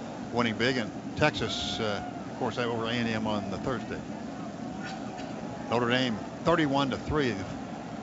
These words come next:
leading, uh, Southern Cal leading Notre Dame. Texas Tech rallied to win.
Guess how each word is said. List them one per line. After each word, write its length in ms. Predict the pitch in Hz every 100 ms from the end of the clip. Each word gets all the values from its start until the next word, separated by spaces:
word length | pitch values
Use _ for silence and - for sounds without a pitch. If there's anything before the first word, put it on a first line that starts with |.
| - 123
leading, 400 | 143 117 120 113
uh, 200 | 104 95 - - - -
Southern 260 | - 143 120
Cal 140 | 127 113
leading 240 | 123 113
Notre 180 | 104 98
Dame. 280 | 92 95 110 -
Texas 300 | 120 - -
Tech 220 | 143 131 - - - - -
rallied 280 | 117 120 117
to 60 | 107
win. 280 | 113 120